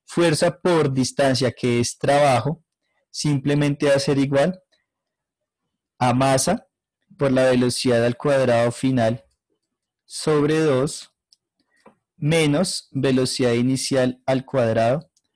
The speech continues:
sobre dos multiplicado por la masa. ¿Listo? Entonces,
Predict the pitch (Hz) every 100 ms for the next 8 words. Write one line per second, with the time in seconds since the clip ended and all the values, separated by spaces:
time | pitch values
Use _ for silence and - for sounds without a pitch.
0 | _ _ _ _ _ - 147 135 135 135
1 | 131 131 139 123 127 123 107 107 - 113
2 | 113 107 101 - - _ - 117 - 208
3 | _ _ _ _ _ _ _ - 123 -
4 | 123 120 131 -